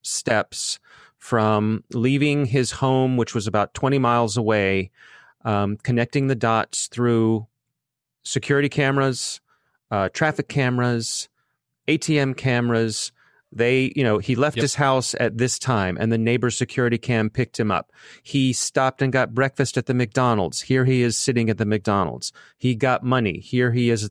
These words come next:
Speaker 1: the, you know, getting money. Uh, here he is walking into the mall. So not automated, but it was remarkable to me to see h-, it, the, the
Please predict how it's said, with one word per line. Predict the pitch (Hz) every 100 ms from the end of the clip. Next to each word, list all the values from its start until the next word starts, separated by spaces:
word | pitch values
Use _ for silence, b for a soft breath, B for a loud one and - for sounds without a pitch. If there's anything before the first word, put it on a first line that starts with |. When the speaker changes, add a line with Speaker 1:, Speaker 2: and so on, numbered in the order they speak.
| -
Speaker 1:
the, | 113 - -
you | 120
know, | 113 101
getting | 80 120 117 113
money. | 104 85 - B B B
Uh, | 107 101
here | 98 139 139
he | 139 131
is | 123 113
walking | 120 120 120
into | 113 110 117
the | 107
mall. | 107 104 - B B B
So | - - 165 147 139 135 135 _ _ _ _
not | 143 180 -
automated, | 135 160 180 190 202 220 220 -
but | 135 135 127 -
it | 143
was | 131
remarkable | 139 139 151 147 123 120
to | -
me | 120 147 139 110 107
to | - 113
see | - - 123 117 113 110 _ _ _ _ _ _ _ _ _
h-, | - -
it, | - 143 - _ _ _ _ _ -
the, | 123 139 135
the | 131 151